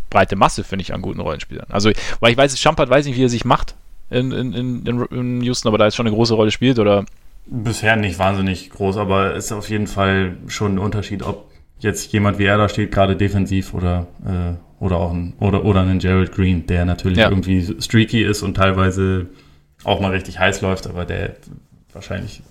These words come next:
Speaker 2: so in einem, in einem Playoff-Setting jetzt nicht der allerverlässlichste Spieler ist, weil er halt einfach
Speaker 1: Ja.
Speaker 2: nicht, nicht verteidigen kann. Das kann Shumpert halt.
Speaker 1: Eben, genau. Und, und sie haben halt einfach, also sie, sie haben da schon so viele Leute, die du halt, die du einsetzen kannst. Also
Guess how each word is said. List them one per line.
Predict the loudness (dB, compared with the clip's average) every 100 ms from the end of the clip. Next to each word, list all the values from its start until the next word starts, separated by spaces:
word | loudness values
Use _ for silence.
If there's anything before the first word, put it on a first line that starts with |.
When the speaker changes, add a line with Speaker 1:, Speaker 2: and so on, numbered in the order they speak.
| -14
Speaker 2:
so | -10
in | -8
einem, | -8 -6
in |
einem | -4 -4
Playoff-Setting | 0 2 2 0 -2 -2
jetzt | -4
nicht | -6 -4
der | -2
allerverlässlichste | -2 -4 -6 -6 -8 -10 -12
Spieler | -14 -12 -10
ist, | -10 -10
weil | -8
er | -6
halt | -6
einfach | 2
Speaker 1:
Ja. | 2
Speaker 2:
nicht, | 0 -8
nicht | -12 -10
verteidigen | -8 -4 -4 -4
kann. | -6 -6 -6
Das | -10 -8
kann | -6
Shumpert | -6 -8 -8 -8
halt. | -10 -12 -20 _ _ _ _ _
Speaker 1:
Eben, | 2 2 4
genau. | 0 0 0
Und, | 0 0 -6 -14 -14 -18 -20 -20 _ _ -4
und | 2
sie | 4
haben | 4
halt | 2
einfach, | 2 0
also | -2 -4 -4
sie, | -4
sie | 0 2
haben | 2
da |
schon | 0 0 -2
so | -6 -8
viele | -2 0 4
Leute, | 2 2
die | -2
du | 0 0 2
halt, | 2 0 -6 -16 -10 0
die |
du | 4
einsetzen | 4 4 0 -2
kannst. | -6 -4
Also | -2 0